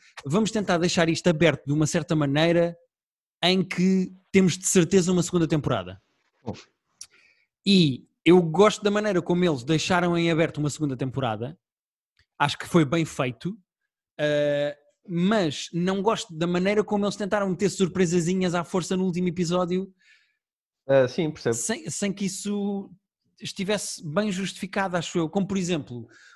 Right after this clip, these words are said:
Speaker 1: o Sean Willis, eh,
Speaker 2: Hum.
Speaker 1: eh, Wallace, desculpa, o Sean Wallace ir para a cama com aquela outra, epá, é totalmente injustificado.
Speaker 2: Hum.
Speaker 1: É que não há nenhum tipo de preparação para aquilo, não há justificação para aquilo, é só do género,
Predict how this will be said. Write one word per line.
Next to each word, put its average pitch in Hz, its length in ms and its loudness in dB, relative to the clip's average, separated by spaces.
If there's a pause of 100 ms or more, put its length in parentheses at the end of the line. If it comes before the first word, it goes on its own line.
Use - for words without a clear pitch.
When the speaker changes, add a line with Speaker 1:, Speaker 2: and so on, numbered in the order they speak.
(140)
Speaker 1:
o 143 540 -4
Sean 165 560 -4
Willis, 135 720 -6 (300)
eh, 135 480 -6
Speaker 2:
Hum. 110 200 -8 (340)
Speaker 1:
eh, 160 80 -4
Wallace, 160 460 -2
desculpa, - 320 -8
o 135 100 -6
Sean 175 220 -2
Wallace 131 500 -4 (480)
ir 196 140 -4
para 202 100 0
a 190 40 -2
cama 175 220 2
com 160 120 -4
aquela 160 240 2
outra, 131 480 -4 (540)
epá, 202 340 -4
é 214 100 -6
totalmente 233 440 -8
injustificado. 185 560 -4
Speaker 2:
Hum. - 40 -20 (240)
Speaker 1:
É 151 40 0
que 190 100 -8
não 175 260 2
há 190 60 0
nenhum 185 260 2
tipo 175 140 -2
de - 20 -12
preparação 165 400 -4
para 139 140 -4
aquilo, 170 240 -2
não 165 100 0
há 156 60 0
justificação 147 560 -6
para 135 120 -2
aquilo, 165 220 -4
é 165 40 -2
só 165 160 -2
do 143 60 -8
género, 147 280 -2